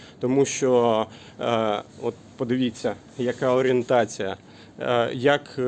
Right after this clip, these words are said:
бренд, е, орієнтує свого споживача. А ви знаєте, що партизанський, символом партизанського маркетингу є саме горила. І, е,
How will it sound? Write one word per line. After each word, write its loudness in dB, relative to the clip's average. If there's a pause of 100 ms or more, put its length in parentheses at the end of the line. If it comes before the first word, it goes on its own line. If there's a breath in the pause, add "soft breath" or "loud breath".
(180)
бренд, 4 (640 loud breath)
е, 4
орієнтує 2
свого 0
споживача. 0 (440 loud breath)
А 4
ви 0
знаєте, 0
що 0
партизанський, -2
символом 0
партизанського 0
маркетингу 0
є 2
саме 0
горила. 2 (640 loud breath)
І, 4
е, 6